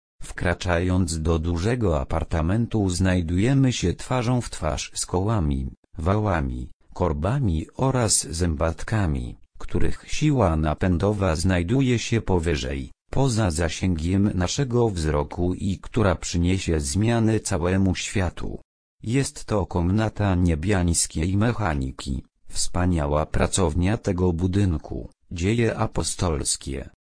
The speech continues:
Wychodząc stamtąd, jesteśmy prowadzeni do majestatycznych sal listów apostolskich,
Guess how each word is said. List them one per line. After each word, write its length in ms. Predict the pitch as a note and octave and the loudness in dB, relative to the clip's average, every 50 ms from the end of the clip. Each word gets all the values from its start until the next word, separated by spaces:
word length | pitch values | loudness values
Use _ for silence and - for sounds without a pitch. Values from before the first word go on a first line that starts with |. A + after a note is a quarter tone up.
| _ _ - | _ _ -10
Wychodząc 840 | F#2 F2 F#2 E2+ - C#3+ D3+ C#3 A#2+ A#2 A#2+ A2 G#2 G2+ - - - - | -4 -2 -2 -2 0 0 0 0 2 2 2 2 2 0 -2 -6 -8 -6
stamtąd, 760 | - - - - F#2+ F2 D#2+ D2+ E2+ - G#2+ A2 G2+ F#2 - | -6 -4 -2 -2 -2 -2 0 -2 -2 -2 -2 0 0 0 0
jesteśmy 680 | F2+ F2+ F2+ - - - A#2 A#2 - - A#2 G#2+ G#2+ G2 | 0 0 0 0 -2 -2 -2 -2 0 0 2 2 2 2
prowadzeni 680 | - - F#2+ E2+ F2 F2 D#2+ F#2+ A2 A#2 A2 G#2 F#2 | 2 0 0 2 0 0 0 0 0 2 2 2 2
do 240 | F2 F2 F2+ F2+ F2 | 2 2 2 2 2
majestatycznych 1160 | F2+ G2+ A#2 C3 C3 B2 A2+ - - - A2+ G#2+ - - E2+ - - - F2+ E2 - - - | 2 0 0 0 -2 -2 -2 -2 -2 -2 -2 -2 -2 -6 -6 -4 -4 -2 -2 -4 -4 -6 -4
sal 360 | - - F2 E2+ E2 D2+ D#2+ | -2 0 0 2 0 0 0
listów 600 | F#2 C3 C3+ - - - A2+ G#2 F#2+ - - - | -2 -2 -2 -4 -2 -2 -2 -2 -2 -2 -2 -2
apostolskich, 1120 | E2 D#2 - - E2 E2 - - - F2+ E2 D2+ C#2+ - - - - - - - - - | -2 -2 -2 -4 -4 -4 -4 -2 0 0 2 0 0 -4 -8 -10 -10 -12 -12 -12 -16 -20